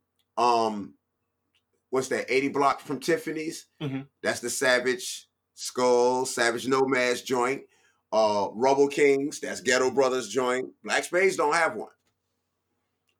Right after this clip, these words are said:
Speaker 1: And I, and just through the research, I realized that. So the Chuck City crew out of Bronxdale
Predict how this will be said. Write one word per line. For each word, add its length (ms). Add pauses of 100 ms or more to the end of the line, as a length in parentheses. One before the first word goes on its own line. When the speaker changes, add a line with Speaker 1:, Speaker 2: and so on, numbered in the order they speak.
Speaker 1:
And 100
I, 80 (140)
and 100
just 220
through 120
the 60
research, 640 (320)
I 100
realized 480
that. 140
So 120
the 100
Chuck 320
City 400
crew 460 (300)
out 120
of 140
Bronxdale 800